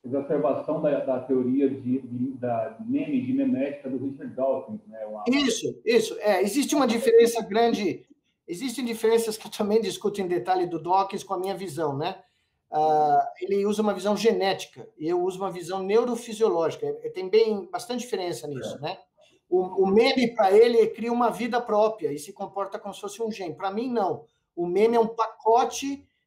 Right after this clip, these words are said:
Speaker 2: de sincronização, ele é um pacote de informação, é um vírus informacional que s-,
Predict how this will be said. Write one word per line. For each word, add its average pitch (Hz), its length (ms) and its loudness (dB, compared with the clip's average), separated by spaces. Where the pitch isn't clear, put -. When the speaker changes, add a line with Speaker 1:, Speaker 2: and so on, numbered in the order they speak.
Speaker 2:
de 170 220 -10
sincronização, 233 840 -2
ele 156 100 0
é - 20 -2
um 156 100 -8
pacote 233 480 0
de 233 80 -4
informação, 196 880 -4
é 214 40 0
um 240 80 4
vírus 220 600 2
informacional 180 960 -2
que 196 100 -10
s-, - 300 -10